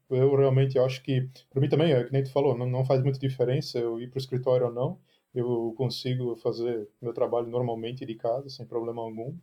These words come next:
tenho acesso a tudo que eu preciso, ah, mas claro que tem, sempre tem aquelas pessoas que, ah, tal-, talvez, ah, até quando eu voltar pro <laughs> escritório, talvez eu vou sentir isso também, mas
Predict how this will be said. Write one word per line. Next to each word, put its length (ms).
tenho 160
acesso 340
a 20
tudo 180
que 60
eu 40
preciso, 540
ah, 440
mas 420
claro 240
que 80
tem, 220
sempre 220
tem 80
aquelas 260
pessoas 520
que, 480
ah, 420
tal-, 220
talvez, 560
ah, 260
até 160
quando 160
eu 60
voltar 240
pro 80
<laughs> 0
escritório, 440
talvez 180
eu 60
vou 80
sentir 200
isso 100
também, 200
mas 200